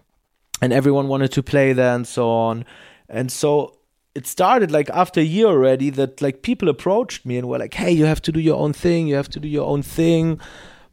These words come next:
But, um, I never thought of that so much, you know, and, um, and also, like, kind of, like, I always had, like, kind of, like, self-esteem problems and, like, oh, being always in doubt and questioning myself and so on. And,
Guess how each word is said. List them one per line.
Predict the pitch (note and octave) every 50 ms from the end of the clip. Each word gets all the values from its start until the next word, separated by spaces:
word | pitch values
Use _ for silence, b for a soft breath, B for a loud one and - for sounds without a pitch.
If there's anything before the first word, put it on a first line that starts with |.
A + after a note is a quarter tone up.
| _ _
But, | - C#3+ C3+ C3 C3 C3 - - -
um, | C3 B2+ B2+ C3+ C3+ C3+ C3+ C3 C3 B2 A#2+ - _ _ _ _ _ _ _ _ _ _ _ _ _ _ _ _ _ _ - - _
I | C3 C3+
never | D3+ D#3 F3+ G3 G#3+
thought | - - E3 D#3+ E3
of | E3 - -
that | E3 D#3 D3 -
so | - - D3 C3+
much, | B2 B2 A#2+ A#2+ D3 D#3+ - - - - - - - - _
you | - C3 C3
know, | C3 C3 C3 C3+ C#3+ D3 D#3+ E3+ E3+ - - _
and, | D3+ C#3 C#3 C#3 C#3 C#3 C#3 C#3 C#3 C#3 C#3 C#3 C#3 C3+ C3+ _ - -
um, | - A#2 C#3 C3+ C3+ C3+ C3 C3+ C3+ C3 C3+ C3+ C#3 C#3+ C#3 C3 - _ _ _ _ _ _ _ _ _ _ _ _ _ - - - _ _ _
and | - C#3 C#3+ D3
also, | - E3+ F3 - -
like, | E3+ D#3 D3+ C#3+
kind | - - D#3+ D#3 D#3
of, | C#3+
like, | C#3 C#3+ C#3+ C#3 C3 - - - - _ -
I | C#3
always | C#3+ - D3 D#3 D#3+ D3+ C#3+
had, | - D#3 C#3 - -
like, | C#3 C3 -
kind | - C3+ C3 B2+
of, | B2+ A#2+
like, | A#2+ A#2 A2+ - -
self-esteem | - - - C#3+ C#3 B2 - C3 - - - B2+ B2+ B2
problems | - - C3 B2 B2 A#2+ A#2+ A#2+ A#2 A#2 A#2 A#2 A2+ A2+ A2+ A2+ A2 - -
and, | G2+ G2
like, | G#2 F#2 E2 - -
oh, | - - C#2 B1+ - - -
being | F2+ A2+ - B2+ B2 B2+
always | B2 G2+ A#2 B2 A#2+ B2+ B2+
in | C3 C3+ C3+
doubt | B2+ C#3+ C3+ C3 B2+ A2+ A2 G#2+ G#2 - -
and | A2+ A#2+
questioning | - - C3 A#2+ C3 - - - - B2+ A2+ A2 A2+
myself | A2+ G#2 G2+ G#2+ - - A2+ G#2 F#2+ F2 D#2 D#2 G#2+ - -
and | - - G#2
so | - - A#2+ A#2
on. | G#2 G#2 G#2+ G#2+ G#2+ G#2 F2 D2+
And, | D#2 D#2+ E2+ -